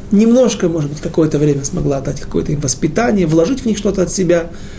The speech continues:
но другой человек воспитывал их, кормил, одевал, ставил на ноги, и, соответственно, его вклад, он не, оценивается таким образом, что эти дети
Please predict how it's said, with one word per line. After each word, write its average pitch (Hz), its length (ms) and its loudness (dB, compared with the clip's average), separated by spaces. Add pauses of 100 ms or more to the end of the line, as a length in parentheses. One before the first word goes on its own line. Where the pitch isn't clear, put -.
(340)
но 254 360 2 (380)
другой 254 380 2
человек 196 560 0 (600)
воспитывал 185 640 0
их, 175 220 -4 (1160)
кормил, 233 580 2 (160)
одевал, 190 640 2 (760)
ставил 240 400 2
на 214 160 4
ноги, 165 320 0
и, 160 180 -6
соответственно, 180 720 0
его 180 340 0
вклад, 220 480 0
он 214 460 -2
не, 226 840 -4 (100)
оценивается 202 840 0 (760)
таким 214 300 2
образом, 208 440 2
что - 280 -8
эти 220 260 0
дети 170 480 0